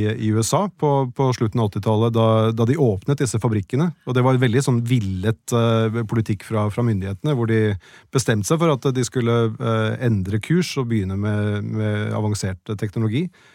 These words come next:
Da dro, eh, teknologiministeren til Silicon Valley og fant liksom de beste ingeniørene, eh, Nest-sjefen i Texas In-,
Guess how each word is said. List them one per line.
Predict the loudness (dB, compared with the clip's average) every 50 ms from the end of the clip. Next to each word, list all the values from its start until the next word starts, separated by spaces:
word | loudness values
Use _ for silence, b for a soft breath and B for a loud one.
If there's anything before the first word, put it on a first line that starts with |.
| b b b -2
Da | -2 0
dro, | 0 2 2 4 4 4 4 2 0 0
eh, | 0 0
teknologiministeren | 0 -2 -2 0 0 0 0 0 0 0 0 0 -2 -2 -2 -4 -4 -2
til | -2 -2 0
Silicon | 0 0 -2 0 0 0 0 2
Valley | 2 2 0 0 -2
og | -4 -4 -6 -4 -2
fant | 0 0 0 -2 -2 -4
liksom | -2 0 0
de | 0 0
beste | -2 -2 -4 -4 -6 -8
ingeniørene, | -8 -6 -4 -2 -2 -2 -2 -2 -2 -2 -2 -2 -2 b b b b b b b b
eh, | -4 -2 0 0 2
Nest-sjefen | 0 0 -2 -4 -6 -10 _ -6 -2 -2 -2 -2 -2 -2 -2 0
i | 0 0
Texas | -2 -4 -4 -6 -6 -6
In-, | -6 -6 -6 -6